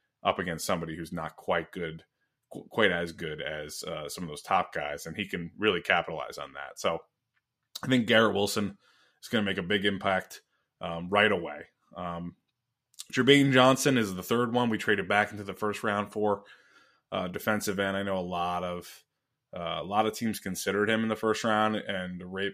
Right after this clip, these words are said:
the Ravens probably were one of them. Jermaine so far sounds like he's doing really well,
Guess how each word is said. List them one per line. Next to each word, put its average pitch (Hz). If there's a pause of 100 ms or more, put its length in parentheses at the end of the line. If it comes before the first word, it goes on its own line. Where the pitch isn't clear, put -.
the 98
Ravens 92
probably 87
were 87
one 90
of 95
them. 120 (880)
Jermaine 113
so 113
far 104
sounds 101
like 92 (640)
he's 151
doing 151
really 131
well, 113